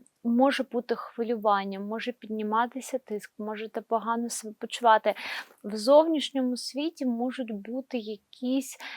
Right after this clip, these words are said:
неприємні події для вас, може відчуватися напруження.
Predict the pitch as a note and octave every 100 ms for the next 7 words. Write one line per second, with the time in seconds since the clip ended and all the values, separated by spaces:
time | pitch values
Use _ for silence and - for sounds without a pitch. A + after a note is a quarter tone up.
0 | - A#3+ B3+ C#4 C#4 - B3 A3+ B3 B3
1 | A#3+ A#3 A3 A3+ F#3+ F#3 G#3 G#3 G3 F#3
2 | A3 B3+ - _ A3+ A3+ G3+ A3 G#3 G3
3 | - A3 A#3+ B3 A#3 - - A3+ A3+ B3
4 | - A3+ A3 G#3+ - A#3+ G#3+ A3+ G3+